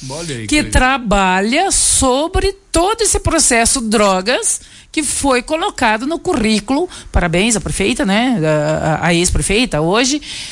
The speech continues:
Speaker 2: mas ela teve essa atitude e é lei no município de Montes Capões, que é justamente aquilo que o Jean tá imaginando para o Pinhal da Serra. Então, se você quer ter uma,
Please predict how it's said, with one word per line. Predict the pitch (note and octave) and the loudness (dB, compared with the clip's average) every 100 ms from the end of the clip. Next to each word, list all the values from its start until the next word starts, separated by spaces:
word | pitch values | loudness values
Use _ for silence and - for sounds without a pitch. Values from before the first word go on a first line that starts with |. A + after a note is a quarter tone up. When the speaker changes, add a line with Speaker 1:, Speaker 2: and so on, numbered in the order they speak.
| - - | -14 -6
Speaker 2:
mas | A#3 A#3 A3+ | 0 2 4
ela | - A3 B3+ | 2 2 0
teve | - - D4+ F4+ E4+ | -2 0 2 2 2
essa | C#4+ B3+ C4 | 2 2 2
atitude | D4+ C#4 F#3 C4 C#4 | 0 -2 -2 0 2
e | B3+ | 2
é | A#3+ | 2
lei | D4+ A#3+ A3 B3 D4 | 2 2 2 2 0
no | C#4+ | -2
município | D4 D4 A#3+ G#3+ | 0 0 -2 -2
de | A#3+ | -2
Montes | A#3+ - | 0 -2
Capões, | C4+ - A#3+ - - | -2 -2 -2 -2 -4
que | - A#3+ | -4 0
é | A#3+ | 0
justamente | G3 A#3+ A#3+ F#4+ D4+ C4 C4 | 0 -2 -2 -2 0 2 0
aquilo | E4+ E4+ C#4+ C#4+ D4 | -2 -2 0 0 0
que | C#4 | -2
o | F#4 | -2
Jean | D#4 D#4+ B3 B3 | 0 2 2 2
tá | - A#3+ A#3+ - - - | 2 0 0 -8 -18 -8
imaginando | B3+ A#3+ B3 B3 D4 C4+ C4 C#4+ E4+ | 0 2 2 2 2 2 2 2 -2
para | E4+ D4 C4+ D4 G#4+ | -2 0 2 2 -2
o | |
Pinhal | - F4 D#4+ | -2 0 0
da | G4+ | 2
Serra. | G4 G4 D4 E3 - - - - | 0 2 0 -4 -12 -16 -16 -8
Então, | - C#4 | -2 0
se | C#4 | 2
você | G#3 A3+ B3+ | 0 0 0
quer | - A#3 A3+ G#3 | 0 2 2 0
ter | - A3 A3 | 0 0 0
uma, | F#3 F3 D#3+ D3+ | 0 0 0 0